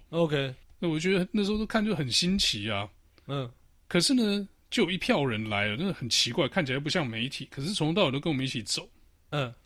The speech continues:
Speaker 2: 然后是俄罗斯人，因为他们有，身上有带那个，那个识别，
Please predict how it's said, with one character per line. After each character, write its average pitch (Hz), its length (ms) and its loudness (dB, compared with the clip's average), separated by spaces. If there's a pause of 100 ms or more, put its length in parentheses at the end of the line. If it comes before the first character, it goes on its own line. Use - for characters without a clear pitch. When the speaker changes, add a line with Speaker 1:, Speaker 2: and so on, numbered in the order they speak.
Speaker 2:
然 156 120 -4
后 170 360 2
是 160 560 0
俄 214 60 4
罗 139 160 4
斯 143 280 -2
人， 98 180 -6
因 151 120 0
为 160 40 2
他 151 140 0
们 151 100 4
有， 151 200 2
身 165 180 0
上 160 80 2
有 113 60 -2
带 127 220 2
那 117 100 0
个， 101 340 -4 (1160)
那 135 120 -2
个 117 120 0
识 156 200 2
别， 113 400 0